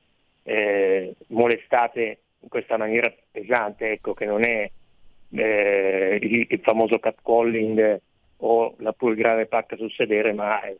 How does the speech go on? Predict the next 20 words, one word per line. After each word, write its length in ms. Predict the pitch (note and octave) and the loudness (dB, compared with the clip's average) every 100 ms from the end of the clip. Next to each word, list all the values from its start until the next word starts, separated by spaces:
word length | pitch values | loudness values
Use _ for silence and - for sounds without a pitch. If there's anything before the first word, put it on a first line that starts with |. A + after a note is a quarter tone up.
| - | -4
siamo 260 | G#2+ G#2 | -2 0
veramente 540 | G2+ G2+ G#2 G#2+ G#2+ - | 0 0 2 0 -2 -6
pre-, 200 | - G#2 | -6 -8
eh, 420 | - G#2+ - - - | -8 -10 -8 -8 -8
si 180 | - A2+ | -2 0
rasenta, 560 | A2+ A#2 A#2 A2+ A2 | 2 0 -2 0 0
ecco, 200 | G#2+ - | 0 -2
una 120 | G#2+ | -4
violenza 460 | G#2 A2 A2 G#2+ G#2 | 0 0 0 -2 -6
sessuale 640 | G#2 - A2 G#2 G#2 G#2 - | -10 -8 -2 2 4 2 0
consumata 640 | - G2+ - A2 G#2+ G2+ G#2 | -4 -4 0 0 2 0 -2
in 80 | |
luogo 240 | G#2 G2 G2+ | -2 -2 -2
pubblico. 500 | G#2+ F#2 G#2+ - - - - - - - - - - - - - | -2 -4 -4 -2 -4 -4 -8 -10 -14 -20 -20 -20 -20 -20 -20 -8
E 80 | B2 | -2
questo 320 | C#3+ B2+ B2+ | 0 2 2
è 20 | |
un 160 | A#2+ A#2 | 0 0
primo 500 | B2+ B2 A#2 G#2+ - - - _ _ | -2 2 4 2 0 -16 -20 _ _
problema. 480 | A#2 A2+ A2+ G2+ F#2+ | -2 0 2 2 -2